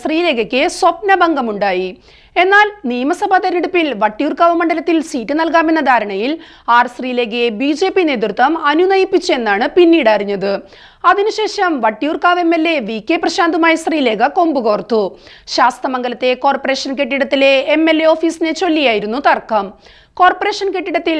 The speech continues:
വാടകയ്ക്ക് പ്രവർത്തിക്കുന്ന എം എൽ എ ഓഫീസ് ഒഴിയണമെന്ന് കൗൺസിലർ ആർ ശ്രീലേഖ ആവശ്യപ്പെട്ടത് രാഷ്ട്രീയ അഹങ്കാരമായിട്ടാണ്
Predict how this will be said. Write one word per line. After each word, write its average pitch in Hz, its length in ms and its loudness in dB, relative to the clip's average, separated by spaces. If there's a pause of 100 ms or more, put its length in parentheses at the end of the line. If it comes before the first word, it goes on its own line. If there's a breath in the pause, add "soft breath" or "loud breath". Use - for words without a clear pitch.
വാടകയ്ക്ക് 233 540 0
പ്രവർത്തിക്കുന്ന 302 480 -2 (280)
എം 220 80 -2 (100)
എൽ 311 120 0
എ - 80 4
ഓഫീസ് 320 340 0 (160)
ഒഴിയണമെന്ന് 311 560 2 (480 loud breath)
കൗൺസിലർ 302 500 2 (280)
ആർ 320 80 4 (100)
ശ്രീലേഖ 339 480 0
ആവശ്യപ്പെട്ടത് 240 560 -4 (460 loud breath)
രാഷ്ട്രീയ 262 500 0 (300)
അഹങ്കാരമായിട്ടാണ് 320 880 0